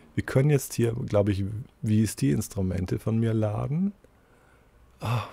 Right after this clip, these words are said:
vierzehn Tage, ich werd dies, diese Zeit wirklich, wahrscheinlich werde ich sie hassen, die Zeit, aber ich hoffe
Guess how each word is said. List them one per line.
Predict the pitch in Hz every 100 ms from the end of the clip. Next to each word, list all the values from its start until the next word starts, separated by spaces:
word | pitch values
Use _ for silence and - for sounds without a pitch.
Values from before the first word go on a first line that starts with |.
| -
vierzehn | 147 151 - 117 -
Tage, | 98 - - - -
ich | 104 - -
werd | 110 104 -
dies, | - - -
diese | - 110 90
Zeit | 123 110 - -
wirklich, | 120 120 120 - - - - - - _ _ - _ _ - _ _ _ _ - _ -
wahrscheinlich | 117 - 113 -
werde | 110
ich | 113
sie | - 101
hassen, | 104 117 - 127
die | 123
Zeit, | - 139 127 123 - -
aber | 117 123
ich | 117
hoffe | 127 123